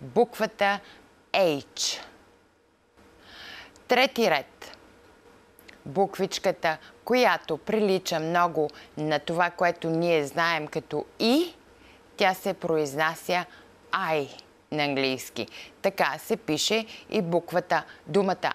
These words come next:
аз на английски. I. Това е и буква, и цяла дума. И отново, трети ред,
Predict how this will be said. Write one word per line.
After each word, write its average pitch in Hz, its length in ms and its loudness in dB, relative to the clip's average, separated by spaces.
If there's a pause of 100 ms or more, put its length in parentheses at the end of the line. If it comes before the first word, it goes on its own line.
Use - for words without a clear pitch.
(120)
аз 165 520 -4 (160)
на 131 120 0
английски. 123 640 -4 (600)
I. 123 500 -2 (840)
Това 170 360 2
е 151 100 0 (260)
и 165 120 0
буква, 262 500 2 (500)
и 320 120 2
цяла 131 400 0
дума. 247 380 2 (720)
И 202 120 2
отново, 185 600 2 (340)
трети 170 360 2
ред, 330 260 2